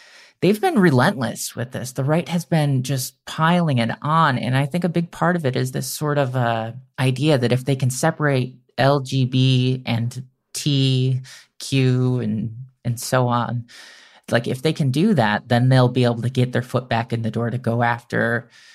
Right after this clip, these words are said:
things like marriage again and go after, try to overturn Lawrence versus Texas to reinstate sodomy laws and stuff like that. It's all tied together. And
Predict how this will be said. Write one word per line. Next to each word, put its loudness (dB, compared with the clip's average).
things -2
like 2
marriage 2
again -8
and -2
go 4
after, 0
try -2
to 0
overturn 0
Lawrence 2
versus -4
Texas -4
to -2
reinstate -4
sodomy 0
laws -8
and -8
stuff -4
like -2
that. -2
It's -2
all 4
tied 0
together. -2
And 0